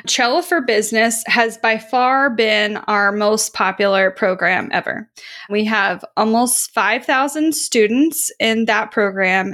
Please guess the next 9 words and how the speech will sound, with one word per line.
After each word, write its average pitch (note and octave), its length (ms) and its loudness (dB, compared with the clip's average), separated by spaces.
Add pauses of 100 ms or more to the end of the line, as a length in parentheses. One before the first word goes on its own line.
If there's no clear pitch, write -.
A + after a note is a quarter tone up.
and F#3 440 0
at - 220 -2
twenty-nine B3+ 520 0
dollars G3+ 380 0
a F#3 80 -6
pop, C4+ 460 0 (540)
we've A#3 220 0
brought G#3+ 260 0
in G3 440 -2